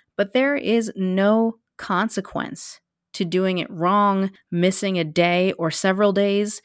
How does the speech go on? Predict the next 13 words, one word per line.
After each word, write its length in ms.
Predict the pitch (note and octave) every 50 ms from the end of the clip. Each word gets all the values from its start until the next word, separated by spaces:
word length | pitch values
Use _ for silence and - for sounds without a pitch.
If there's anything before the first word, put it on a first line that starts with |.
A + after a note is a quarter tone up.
| _ _ -
or 160 | - F3 F#3+
simply 460 | F#3+ - - A3+ A#3 A#3 - C4+ B3
giving 380 | F#3+ E3+ F#3+ F#3 F3 F#3 F#3 -
up 240 | - D#3+ D#3+ D#3+ - -
and 120 | F3 E3
starting 380 | - - F3+ E3 D#3+ D#3+ E3 D#3+
over 320 | - E3 E3 D#3 D#3 D3+ D3+
again 300 | D#3 D#3 D3+ D3+ D3+ D3+
later 300 | D#3 D#3+ D#3+ D#3 D#3 E3+
on 140 | E3+ E3 E3
down 220 | D#3+ D#3 E3 E3
the 80 | D#3 D#3+
line. 320 | E3+ - - - -